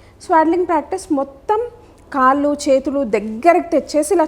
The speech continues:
చుట్టేస్తారు, కట్టేసినట్టు చేసేస్తారు. మొత్తం కంప్లీట్గా బాడీ పైనుంచి కింది దాకా ఒక క్లాత్లో చుట్టేస్తారు వార్మ్ ఉంచడానికి. They are not doing wrong అంటే, లైక్, బేబీ వార్మ్ ఉండాలి కాబట్టి చేస్తారు. కాకపోతే ఆ మెథడ్స్లో కూడా చాలా,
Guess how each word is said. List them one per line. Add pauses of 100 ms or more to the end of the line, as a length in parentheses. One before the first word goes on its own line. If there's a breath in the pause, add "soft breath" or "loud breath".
(140)
చుట్టేస్తారు,
కట్టేసినట్టు
చేసేస్తారు. (400 soft breath)
మొత్తం
కంప్లీట్గా (380 soft breath)
బాడీ
పైనుంచి
కింది
దాకా
ఒక
క్లాత్లో
చుట్టేస్తారు
వార్మ్
ఉంచడానికి. (180)
They
are
not
doing
wrong
అంటే,
లైక్,
బేబీ
వార్మ్
ఉండాలి
కాబట్టి
చేస్తారు. (500 soft breath)
కాకపోతే
ఆ
మెథడ్స్లో
కూడా (480 soft breath)
చాలా,